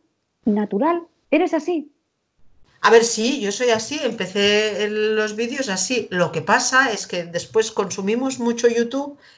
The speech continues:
Speaker 2: y a veces se nos va un poco la olla y digo, y, y después digo, "¿Pero qué haces? ¿Qué haces haciendo eso? Haz el favor". Y entonces me tengo que repetir montones de veces y al final siempre me gusta más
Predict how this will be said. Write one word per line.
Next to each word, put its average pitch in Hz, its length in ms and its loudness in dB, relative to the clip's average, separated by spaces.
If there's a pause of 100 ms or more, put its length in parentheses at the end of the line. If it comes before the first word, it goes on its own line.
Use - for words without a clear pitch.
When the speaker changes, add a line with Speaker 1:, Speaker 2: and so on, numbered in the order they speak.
(140)
Speaker 2:
y 175 100 -2
a 165 80 4
veces 202 360 -2
se 202 120 -4
nos 180 200 -6
va 285 80 4
un 294 80 -2
poco 175 200 2
la 175 140 4
olla 247 240 0
y 190 60 -4
digo, 196 360 -4 (360)
y, 214 100 -6 (120)
y 214 40 2
después 175 280 -2
digo, 156 260 -6
"¿Pero 170 320 -4
qué 285 200 0
haces? 302 640 0
¿Qué - 180 -4
haces 302 360 0
haciendo 202 380 -4
eso? 202 520 -10
Haz 233 240 2
el 269 100 -4
favor". 208 520 -4 (340)
Y 175 60 -8
entonces 175 480 -6
me 156 140 -10
tengo 156 280 -4
que 208 100 -2
repetir 226 440 0
montones 165 540 -6
de 180 100 -2
veces 202 320 -2
y 214 40 2
al 196 100 0
final 208 320 0
siempre 202 420 0
me 190 140 -6
gusta 196 360 -4
más 214 360 0